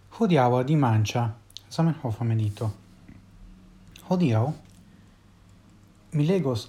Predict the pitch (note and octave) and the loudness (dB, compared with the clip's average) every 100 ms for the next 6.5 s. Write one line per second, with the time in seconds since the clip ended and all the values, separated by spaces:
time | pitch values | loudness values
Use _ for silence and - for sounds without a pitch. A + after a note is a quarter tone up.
0 | - C#3+ C#3 B2+ A2+ C3+ D#3+ - - - | -6 -6 -4 -6 -4 -6 -8 -16 -20 -20
1 | - - - - - _ _ - - - | -20 -20 -20 -20 -20 _ _ -20 -20 -20
2 | _ - _ _ - - G#2 G#2 F#2 - | _ -20 _ _ -20 -20 -20 -20 -20 -20
3 | - - - - - - F3 E3+ B2+ C3 | -20 -20 -20 -20 -20 -8 0 2 2 0
4 | E3+ E3 - - - - - - - - | 0 -2 -8 -20 -20 -20 -20 -20 -20 -20
5 | - - - - - - - - - - | -20 -20 -20 -20 -20 -20 -20 -20 -20 -14
6 | - D3 D3 C#3+ | -2 0 0 0